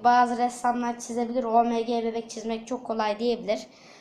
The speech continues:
Arkadaşlar burada da böyle pofuduk terlikleri var. Çok gözünüze sokuyorum ama. Burada böyle minicik pofuduk terlikler var. Ondan sonra arkadaşlar burada bir eteğimiz var. Ondan sonra or-, arkadaşlar burada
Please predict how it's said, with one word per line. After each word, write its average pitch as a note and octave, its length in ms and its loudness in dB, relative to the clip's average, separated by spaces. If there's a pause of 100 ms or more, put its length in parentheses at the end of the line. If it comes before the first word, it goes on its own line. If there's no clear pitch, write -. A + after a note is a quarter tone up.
(140)
Arkadaşlar C#4 580 4
burada C#4 220 2
da C4+ 160 6
böyle C4 420 6
pofuduk C#4 480 -2
terlikleri B3 540 2
var. G3+ 160 0
Çok - 240 -8
gözünüze A3 500 -6
sokuyorum G3 560 -4
ama. F#3+ 260 -6 (380)
Burada B3+ 280 8
böyle C4 220 8
minicik C4+ 440 0
pofuduk A#3 520 -4
terlikler G3 840 -2
var. F3 200 -2 (1700)
Ondan C4 400 -2
sonra A#3+ 460 -4
arkadaşlar A#3+ 560 -4
burada A3+ 200 -6
bir A3+ 80 -8 (100)
eteğimiz G#3+ 840 -6
var. G3 300 0 (1080)
Ondan A#3 340 -4
sonra A#3 260 -6
or-, A3+ 440 -6
arkadaşlar A3+ 680 -6
burada A3 320 -6